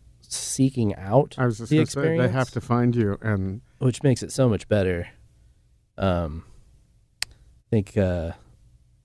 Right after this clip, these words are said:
Speaker 1: I think you have a much more adventurous palette and a lot, lot less, um,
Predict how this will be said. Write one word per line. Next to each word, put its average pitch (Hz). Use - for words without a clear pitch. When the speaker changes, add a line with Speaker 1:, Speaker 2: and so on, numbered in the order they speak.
Speaker 1:
I -
think 107
you 101
have 98
a 95
much 98
more 101
adventurous 92
palette 87
and 92
a 90
lot, 85
lot 98
less, 95
um, 73